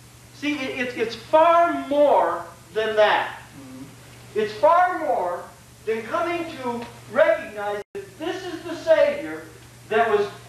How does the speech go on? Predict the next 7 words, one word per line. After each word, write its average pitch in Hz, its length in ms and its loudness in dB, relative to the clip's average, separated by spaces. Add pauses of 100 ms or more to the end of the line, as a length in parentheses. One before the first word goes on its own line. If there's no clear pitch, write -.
(160)
during 320 380 4
the 320 80 -4
time 294 460 2
period 277 460 0
from, 190 300 2
uh, 156 380 0 (400)
zero 294 800 2